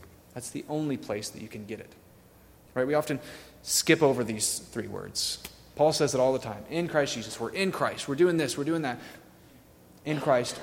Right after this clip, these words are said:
But we don't think about what he's really saying, that we have a union with Christ and a connection to His work, His righteousness, His goodness. You are connected to Jesus, and you get that peace that Jesus has as a righteous being,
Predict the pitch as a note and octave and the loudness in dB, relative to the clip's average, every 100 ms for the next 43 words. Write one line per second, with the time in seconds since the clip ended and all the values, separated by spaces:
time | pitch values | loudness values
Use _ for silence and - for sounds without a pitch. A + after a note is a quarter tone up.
0 | C#3+ C3+ - - - - - - C#3+ E3 | 2 2 2 -10 -18 -20 -20 -10 -2 -2
1 | - - D3+ D3 C3 A#2+ C3 B2 A2 A#2 | -2 -4 -4 -2 -2 -2 -6 -8 -6 -4
2 | A#2 A2 - A2 A#2+ B2+ - - - - | -2 -2 -4 -4 -6 -8 -14 -20 -14 -6
3 | C3+ D#3 D3+ - C#3 A#2+ A2 B2+ D3+ D#3+ | -4 -2 -4 -4 -4 -2 0 0 0 0
4 | D3+ C3 - - A#2 C#3 - A#2 - A2+ | -2 -2 -4 -4 -4 -4 -4 -8 -8 -12
5 | A2+ - B2+ C3+ - C#3 - B2+ B2+ - | -10 -4 -2 -2 -4 -4 -4 -6 -6 -12
6 | - D3 B2 G#2+ A#2 C#3+ - - - - | -6 -2 -2 -2 -2 -2 -4 -16 -20 -20
7 | - - - - A#2 A2+ A2 C#3+ C#3+ D3+ | -20 -20 -12 -8 -6 -4 -2 -2 -2 -4
8 | D#3+ D3+ B2 A2+ A#2 C#3+ D3+ D#3+ - - | -6 -6 -6 -8 -2 0 0 -2 -4 -6
9 | - D3 F3 F#3+ B2+ C3+ - D3 D3 C#3+ | -8 -2 0 0 -2 -4 -4 -2 -2 -4
10 | A#2+ A2 C#3+ C3+ C3+ A#2 G2 B2 C3 D3+ | -6 -4 -4 -4 -2 -4 -6 -6 -4 0
11 | E3 E3 C3 - - G#3+ F#3+ - - - | 0 0 -2 -4 -6 0 0 0 -2 -8
12 | - B2+ A#2+ D3 D3 C#3+ - - - C3+ | -4 -4 0 0 0 -4 -6 -10 -6 -2
13 | D3+ E3+ D#3+ - - - B2 A#2 A2+ B2+ | -2 -2 -6 -10 -14 -8 -4 -2 -2 0
14 | D#3+ E3 D#3 - D#3 D#3+ | 0 0 -2 -2 -4 -4